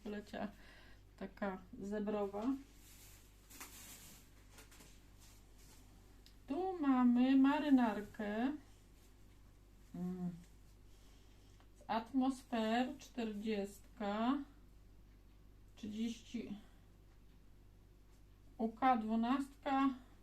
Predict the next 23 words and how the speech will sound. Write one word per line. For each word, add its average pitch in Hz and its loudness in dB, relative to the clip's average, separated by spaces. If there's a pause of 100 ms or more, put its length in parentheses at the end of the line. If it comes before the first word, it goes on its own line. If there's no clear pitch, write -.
(1700)
tu 226 -2
czterdziestka, 226 -2
tu 220 -6
trzydziestka 220 -6
ósemka, 208 -6
ale 220 -2
widzę, 226 -2
że 208 -4
będzie 220 2
na 214 0
mnie 202 -2
malutka, 202 -2
ale 208 -4
bardzo 214 -4
fajną 220 -2
ma 214 -6
podszewkę, 247 -4
nawet 214 2
chyba 240 -2
ładniejszą 220 -2
niż 226 -4
górę, 247 -4
ale - -8